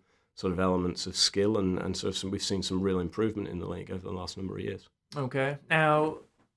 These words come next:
Speaker 2: over time, I've spoken to various people in soccer analytics, and what they've often said to me is a lot of clubs, leagues are using data now, but there still aren't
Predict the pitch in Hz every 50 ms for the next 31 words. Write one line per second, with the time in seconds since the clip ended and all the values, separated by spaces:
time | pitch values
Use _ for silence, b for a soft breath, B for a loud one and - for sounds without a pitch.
0 | _ _ - 220 220 220 214 208 - - 175 170 170 170 160 - - - 165 151
1 | 151 156 147 139 - - 156 143 135 135 135 135 131 131 - _ _ _ _ _
2 | _ - 139 143 143 143 139 135 - 139 135 131 - 135 135 127 127 123 120 117
3 | 117 113 110 117 - _ - - 135 123 123 127 131 127 123 120 120 117 117 120
4 | 120 120 120 120 - - - - 127 127 117 110 113 - _ _ _ _ _ _
5 | _ _ _ _ _ _ _ _ - 202 202 214 214 220 269 302 320 320 269 180
6 | - - 185 202 196 190 - 180 156 147 143 135 135 135 131 131 127 127 127 -
7 | - - 156 151 156 156 170 180 175 - - - 160 160 160 160 156 156 156 143
8 | 131 - - - - - _ _ _ _ _ 131 139 147 160 160 160 151 151 143
9 | 135 131 123 - - - - _ - 147 143 135 135 127 123 120 120 117 117 117
10 | - _ _ _ _ _ _ _ _ - 143 139 131 139 123 120 123 117 117 -
11 | - - - - - - - _ _ _ _ _ _ _ _ _ _ - 117 -
12 | - 131 131 127 123 120 123 120 - - - _ _ - 147 139 - - 254 262
13 | 240 - 180 190 190 190 185 180 - - -